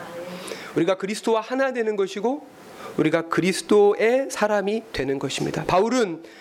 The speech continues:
이와 같은 우리의 몸의 변화, 우리의 육체의 변화를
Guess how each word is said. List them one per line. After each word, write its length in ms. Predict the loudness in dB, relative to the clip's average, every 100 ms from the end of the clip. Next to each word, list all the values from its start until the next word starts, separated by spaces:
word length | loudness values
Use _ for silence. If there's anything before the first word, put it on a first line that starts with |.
| -16 -4
이와 240 | 2 2 2
같은 260 | 0 -2
우리의 240 | -2 0 0
몸의 380 | 0 0 0
변화, 280 | 0 -4 -4
우리의 280 | -4 -4 -4
육체의 420 | -6 -4 -2 -2
변화를 560 | -2 -6 -4 0 -2